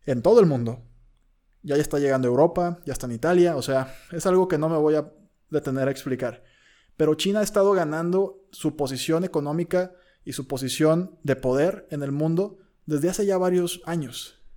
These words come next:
Y Donald Trump le facilitó de una manera brutal la chamba.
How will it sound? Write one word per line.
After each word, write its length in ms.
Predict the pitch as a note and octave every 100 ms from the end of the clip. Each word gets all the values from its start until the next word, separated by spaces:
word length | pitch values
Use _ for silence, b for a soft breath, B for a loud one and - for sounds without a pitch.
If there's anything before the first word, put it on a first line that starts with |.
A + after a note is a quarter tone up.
| - - _ _ _
Y 80 | -
Donald 260 | E3 A#3+ A#3
Trump 300 | G3 F3 F3+
le 140 | E3+
facilitó 680 | - D#3 - C#3+ C#3 E3 E3+
de 80 | E3
una 80 | E3+
manera 320 | D#3+ D#3 E3+
brutal 420 | D#3+ C#3+ C#3 D#3
la 80 | D#3
chamba. 340 | - C#3+ B2